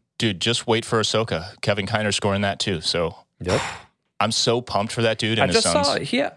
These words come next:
Speaker 1: So pumped.
Speaker 2: I think he had some credit on, I just saw Guardians of the Galaxy last night, and he has some credit on that too.
Speaker 1: Nice.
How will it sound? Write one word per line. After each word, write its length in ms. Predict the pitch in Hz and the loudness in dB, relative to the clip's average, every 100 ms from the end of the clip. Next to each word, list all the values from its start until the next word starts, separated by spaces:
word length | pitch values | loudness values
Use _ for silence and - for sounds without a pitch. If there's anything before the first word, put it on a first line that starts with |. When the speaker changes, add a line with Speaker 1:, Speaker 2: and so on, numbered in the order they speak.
| - | -8
Speaker 1:
So 180 | - 98 | -6 -6
pumped. 260 | 87 - - _ - | -8 -14 -20 _ -4
Speaker 2:
I 40 | |
think 260 | 135 - 254 | -2 -2 -2
he 140 | 254 | -2
had 320 | 208 160 131 107 | 0 2 0 -2
some 340 | - 131 117 | -2 0 -2
credit 500 | - 143 143 120 - | -2 0 2 0 -2
on, 580 | 107 98 95 92 90 90 - _ _ _ _ | 0 0 2 0 -2 -6 -10 _ _ _ _
I 80 | 104 | -2
just 200 | 92 117 | 0 0
saw 140 | 127 | 0
Guardians 420 | 101 101 104 98 90 | 0 2 2 0 -2
of 40 | |
the 40 | 87 | 0
Galaxy 400 | 95 101 - 90 | 0 0 -4 -4
last 260 | 92 - - | -4 -4 -8
night, 180 | - - _ _ _ _ | -10 -12 _ _ _ _
and 60 | 104 | -2
he 20 | |
has 140 | 95 - | -2 0
some 140 | 98 | -4
credit 300 | - 101 90 | -2 -2 0
on 120 | 87 | -2
that 200 | 90 92 | -2 -4
too. 180 | - 98 | -6 -4
Speaker 1:
Nice. 420 | 104 - - - | -2 -2 -2 -4